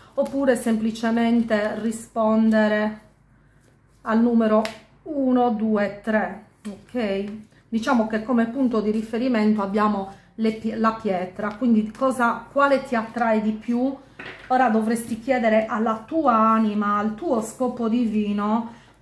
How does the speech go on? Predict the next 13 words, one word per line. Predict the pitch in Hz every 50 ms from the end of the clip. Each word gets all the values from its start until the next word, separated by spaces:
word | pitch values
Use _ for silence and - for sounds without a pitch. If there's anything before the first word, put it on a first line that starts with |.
| -
qual | 247 240 240 240
è, | 226 226 220 220 226 220 226 226 - 214 214 202 202 202 196
eh, |
diciamo, | 190 220 220 - - 254 233 226 214 208
il, | 214 233 226 233 247 233 247 233 226 226 226 233 262
il | 247 247 220
gruppo | 226 262 262 254 240 220 220 - - 220 214 214 208
di | 208 208 233
appartenenza, | 226 226 - 226 220 214 214 226 220 208 208 196 190 190 190 196 196 196 - - 214 190
va | 185 208 214
bene? | 214 214 247 233 214 208 208 202 196
Vi | 180 220
lascio | 233 240 240 247 240 - - - 214 196 196 -